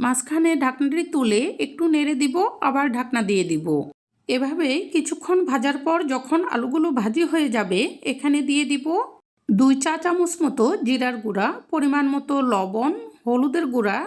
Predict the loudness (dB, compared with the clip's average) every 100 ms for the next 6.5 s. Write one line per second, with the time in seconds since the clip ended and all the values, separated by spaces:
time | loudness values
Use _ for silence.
0 | -6 -2 0 0 0 0 -2 -2 0 0
1 | 0 -2 -4 -6 -4 2 4 4 4 0
2 | -2 -2 0 0 0 0 0 0 0 2
3 | 0 0 -2 2 2 4 4 4 2 0
4 | -2 -4 -4 -4 -2 0 0 -2 0 0
5 | -2 -2 -4 -6 -8 -18 -6 -2 -2 0
6 | 4 4 2 0 -2